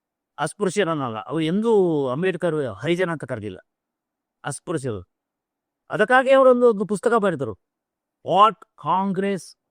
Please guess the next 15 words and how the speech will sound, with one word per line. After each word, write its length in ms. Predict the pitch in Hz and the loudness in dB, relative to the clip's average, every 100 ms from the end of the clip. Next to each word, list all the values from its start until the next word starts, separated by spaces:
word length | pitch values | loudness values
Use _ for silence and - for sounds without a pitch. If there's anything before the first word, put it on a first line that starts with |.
| _ - | _ -8
and 280 | 160 156 147 | -6 -4 -2
Gandhi 540 | 156 170 160 160 151 _ _ | -2 -2 -4 -6 -8 _ _
Have 440 | 135 147 143 120 110 | -4 -4 -4 -8 -8
Done 260 | 143 151 | -6 -6
to 200 | 127 143 | -6 -8
the 220 | 135 135 - _ _ - 143 | -8 -10 -14 _ _ -4 -2
Untouchables. 1000 | 170 - 165 147 139 139 135 101 - _ _ _ - | -2 -2 -6 -4 -2 -2 -4 -10 -18 _ _ _ -2
ಒಂದು 160 | 262 | 0
ಪುಸ್ತಕನೇ 480 | 262 254 277 254 160 _ _ _ _ _ _ _ _ _ | 0 0 0 0 -4 _ _ _ _ _ _ _ _ _
ಅಂಬೇಡ್ಕರ್ 400 | 156 202 214 202 | -4 2 2 2
ಬರೆದಿತ್ತು, 380 | 170 151 139 - - _ _ _ _ _ _ _ _ | -2 -2 -4 -10 -20 _ _ _ _ _ _ _ _
ಇಡೀ 140 | - 285 | -4 0
ಪುಸ್ತಕನೇ 420 | 262 240 269 262 | 0 2 4 4
ಬರೆದು 320 | 202 147 107 _ _ _ | 2 -4 -8 _ _ _
ಅರಕಾನಿ. 420 | 139 165 131 95 | -4 -2 -4 -8